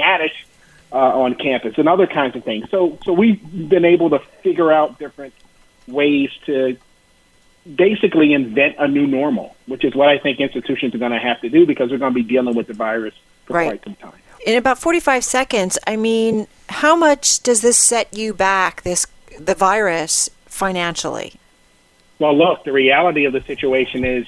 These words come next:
Speaker 1: it sets us back tremendously. Um, we're, we are talking about a, uh, average student, twelve thousand dollars per head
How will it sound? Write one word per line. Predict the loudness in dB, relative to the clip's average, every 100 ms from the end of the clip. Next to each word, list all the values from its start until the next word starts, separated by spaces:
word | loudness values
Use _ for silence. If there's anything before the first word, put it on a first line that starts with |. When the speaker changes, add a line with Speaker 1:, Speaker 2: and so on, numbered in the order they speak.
| -10
Speaker 1:
it | -10
sets | -8 -6 -6
us | -4
back | -6 -2
tremendously. | 0 0 -2 -4 -4 2
Um, | 2 2
we're, | 2 0 0
we | 2 4
are | 4
talking | 2 0 0 -4
about | -4 0 -2 -2 _ _ _ _ _ -6
a, | 0 4 4 2 -2
uh, | -6 -6 -4 -6 -8 -12 _ _ _ _ _ 0
average | 2 2 0
student, | 2 4 4 0 -6
twelve | -4 0 2 2
thousand | 2 2 0 -4 -4 -8 _ -10
dollars | -2 0 2 0 -2 -8
per | -6 -2
head | 2 4 2 -4